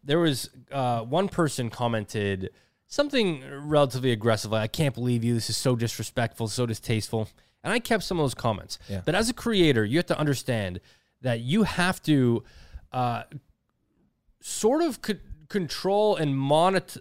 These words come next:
Speaker 1: monitor your comment section
Speaker 2: Yes.
Speaker 1: for a specific narrative that might get out of control. For an example, if somebody comments something that is overly aggressive or rude,
Speaker 2: Yeah.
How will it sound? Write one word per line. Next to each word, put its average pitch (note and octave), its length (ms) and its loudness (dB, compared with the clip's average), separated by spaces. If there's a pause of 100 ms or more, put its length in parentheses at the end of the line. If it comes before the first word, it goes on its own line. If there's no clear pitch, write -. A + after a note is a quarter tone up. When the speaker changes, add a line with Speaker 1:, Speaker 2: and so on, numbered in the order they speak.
Speaker 1:
monitor C3+ 960 2
your B2+ 600 2
comment D3+ 500 0
section G2+ 600 -10 (180)
Speaker 2:
Yes. - 340 -14
Speaker 1:
for D3 160 4
a C3 120 0
specific C#3 480 -2
narrative B2+ 420 4
that A#2 120 -4
might A#2 360 0
get A#2 160 4
out G#2+ 160 4
of F#2 100 -8
control. - 480 -12 (280)
For G#3 140 2
an A3 60 6
example, C#3 580 0 (300)
if D3 280 -4 (120)
somebody G#3 380 -2
comments D#3 480 -2
something A#2 600 -2 (300)
that B2 140 0
is A#2 260 0 (200)
overly C#3+ 800 2 (120)
aggressive A#2 680 0
or A#2+ 140 4
rude, A2 500 2
Speaker 2:
Yeah. G2+ 160 -6